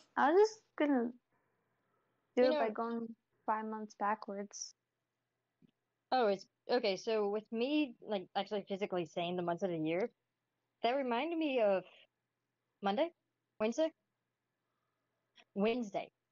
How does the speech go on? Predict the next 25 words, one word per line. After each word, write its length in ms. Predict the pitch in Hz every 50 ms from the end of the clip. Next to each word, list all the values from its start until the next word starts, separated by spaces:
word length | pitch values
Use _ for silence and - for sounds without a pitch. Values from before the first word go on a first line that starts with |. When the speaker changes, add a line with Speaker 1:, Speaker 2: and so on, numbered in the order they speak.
| _ _ -
Speaker 2:
We 140 | - 220 220
were 60 | 233 240
in 160 | 226 214 202
Studio 400 | - - 220 214 190 185 180 170
One, 440 | 160 170 170 160 156 151 147 151 - _ _ _ _ _ _ _ _ _ _ _ _ _ _ _ _ _ _ - 226
and 160 | 214 214 214
the 60 | 202
teacher 280 | - 277 269 - 285 254
told 220 | 247 247 247 233
us 100 | 226 -
to 80 | - 214
write 160 | 208 202 202
the 100 | 196 -
alphabet. 400 | 190 180 - 185 170 151 113 - _ _ _ _ _ _ _ _ _ _ _ _ _ _ _ _ _ _ _ _ _ _ _ _ _ _ -
That's 220 | - 214 214 - -
the 120 | 240 220
day 160 | 208 214 208 196
that 140 | 190 180 185
I 40 |
wrote 200 | 185 190 190 190
the 80 | - 165
alphabet 400 | 180 175 175 180 175 175 - _
twenty-four 440 | - - 202 196 180 - 196 185 180
times, 380 | - 165 165 175 208 233 - _ _ _ _ _ _ _ _ _ -
or 220 | 180 180 160